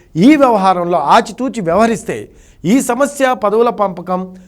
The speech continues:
ఓ కొలిక్కి వచ్చే అవకాశం ఉంది. ఎందుకంటే పదమూడు నెలలు అధికారంలోకి వచ్చి గడిచిపోయింది.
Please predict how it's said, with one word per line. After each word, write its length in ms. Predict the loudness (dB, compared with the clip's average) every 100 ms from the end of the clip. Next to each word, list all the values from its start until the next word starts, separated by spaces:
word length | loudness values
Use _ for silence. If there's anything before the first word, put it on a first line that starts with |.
| _ -4
ఓ 120 | -2
కొలిక్కి 380 | -2 -4 -2 -2
వచ్చే 320 | -2 -2 -2
అవకాశం 480 | -2 -4 -8 -10 -20
ఉంది. 320 | -20 _ -6
ఎందుకంటే 400 | -4 -2 0 0
పదమూడు 560 | 0 0 2 2 0 0
నెలలు 320 | -2 0 0
అధికారంలోకి 680 | 0 -2 -4 -2 -6 -6
వచ్చి 340 | -8 -8 -10 -8
గడిచిపోయింది. 600 | -8 -10 -12 -14 -16